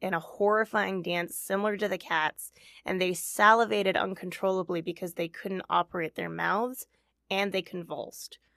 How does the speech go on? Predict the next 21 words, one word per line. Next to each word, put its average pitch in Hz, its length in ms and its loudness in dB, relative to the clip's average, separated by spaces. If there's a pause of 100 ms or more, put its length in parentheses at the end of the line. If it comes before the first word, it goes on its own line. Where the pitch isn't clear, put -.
(200)
Some 202 240 -2
of 180 100 -4
them 185 160 0
developed 170 560 -2
tunnel 220 320 -2
vision 214 460 2
and 160 180 -8
headaches, - 640 2 (440)
and 196 120 -2
while 202 120 8
the 202 80 -4
symptoms 247 500 -2
were 214 140 2
all 185 160 4
similar, 220 600 0
the 175 120 -4
timeline 196 580 -4
wasn't 165 300 -6
uniform. 196 800 -6 (540)
One 233 360 4
man, 165 400 -2